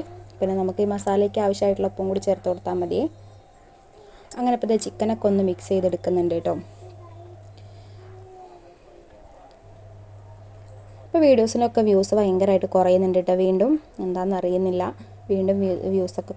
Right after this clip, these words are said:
കുറഞ്ഞു വരുന്നുണ്ട്. അങ്ങനെ ഇപ്പോൾ ദേ ആവശ്യത്തിനുള്ള വെള്ളം കൂടി ഒന്ന് ഞാൻ ചേർത്ത് കൊടുത്തിട്ടുണ്ട്. ഇനി നന്നായിട്ടൊന്ന് മിക്സ് ചെയ്തതിന് ശേഷം നമുക്കിതൊന്ന് അടച്ച്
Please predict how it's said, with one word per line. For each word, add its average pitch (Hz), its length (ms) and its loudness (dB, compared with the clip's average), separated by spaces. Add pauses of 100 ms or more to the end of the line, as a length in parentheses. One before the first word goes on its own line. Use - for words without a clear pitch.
കുറഞ്ഞു 185 300 4
വരുന്നുണ്ട്. 185 420 4 (1500)
അങ്ങനെ 269 200 2
ഇപ്പോൾ 247 180 2
ദേ 226 40 6 (260)
ആവശ്യത്തിനുള്ള 202 520 2
വെള്ളം 185 320 4
കൂടി 202 160 6
ഒന്ന് 190 160 4
ഞാൻ 185 160 2
ചേർത്ത് 180 240 0
കൊടുത്തിട്ടുണ്ട്. 180 500 0 (220)
ഇനി 226 160 -4
നന്നായിട്ടൊന്ന് 196 680 0
മിക്സ് 180 220 -4
ചെയ്തതിന് 185 300 2 (120)
ശേഷം 180 360 0
നമുക്കിതൊന്ന് 185 500 0
അടച്ച് 175 340 -4